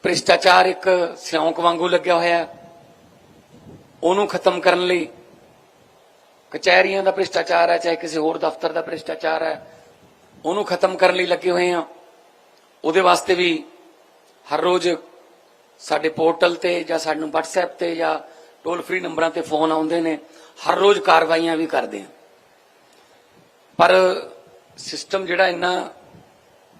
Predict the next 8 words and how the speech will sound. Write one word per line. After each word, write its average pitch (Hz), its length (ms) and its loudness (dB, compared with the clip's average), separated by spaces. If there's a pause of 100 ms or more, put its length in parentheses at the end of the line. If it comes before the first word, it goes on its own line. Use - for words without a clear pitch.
(680)
ਪਚੱਤਰ 170 360 -4
ਸਾਲ 165 300 -2
ਦਾ, 170 80 -2
ਸੱਤਰ 165 300 -8
ਸਾਲ 170 200 -2
ਦਾ 175 80 -2
ਵਿਗੜਿਆ 160 400 0
ਹੋਇਆ 160 360 -2